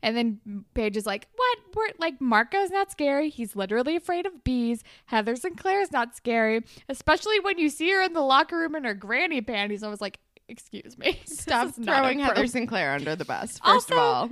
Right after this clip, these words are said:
Speaker 1: stop talking about other teenagers in their underwear. This is already a really inappropriate relationship to begin with. I don't want to, like, throw in more inappropriate, like, leering at teenagers in the mix.
Speaker 2: I hate it.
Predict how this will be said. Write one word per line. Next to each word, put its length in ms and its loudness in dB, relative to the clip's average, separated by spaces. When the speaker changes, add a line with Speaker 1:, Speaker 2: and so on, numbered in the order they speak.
Speaker 1:
stop 400 2
talking 300 6
about 260 6
other 280 6
teenagers 600 0
in 240 -2
their 180 -2
underwear. 420 0
This 200 -6
is 100 -10
already 480 4
a 60 0
really 360 -2
inappropriate 800 -4
relationship 760 -4
to 80 -8
begin 400 -6
with. 240 6
I 120 6
don't 220 0
want 200 0
to, 60 -2
like, 320 -2
throw 320 2
in 400 -4
more 420 -2
inappropriate, 840 -8
like, 320 -4
leering 400 -6
at 200 -12
teenagers 840 -10
in 260 -12
the 100 -8
mix. 480 -12
Speaker 2:
I 100 -2
hate 280 -4
it. 260 -6